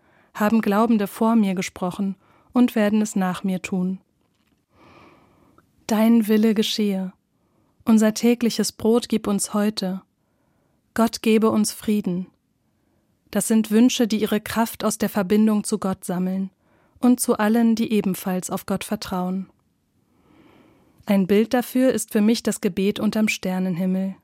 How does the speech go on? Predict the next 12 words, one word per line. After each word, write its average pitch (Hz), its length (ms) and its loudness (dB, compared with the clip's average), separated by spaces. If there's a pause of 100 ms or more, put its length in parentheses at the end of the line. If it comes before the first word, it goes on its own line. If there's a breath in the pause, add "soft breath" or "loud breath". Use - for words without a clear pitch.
(680)
In 220 140 4
die 220 120 0
unermessliche 220 880 2
Weite 190 440 -2
aus - 180 -4
Raum 208 340 0
und 190 160 -2
Zeit 208 600 -4
stelle 220 360 0
ich 214 220 -2
einen 208 300 2
Wunsch, 202 440 -2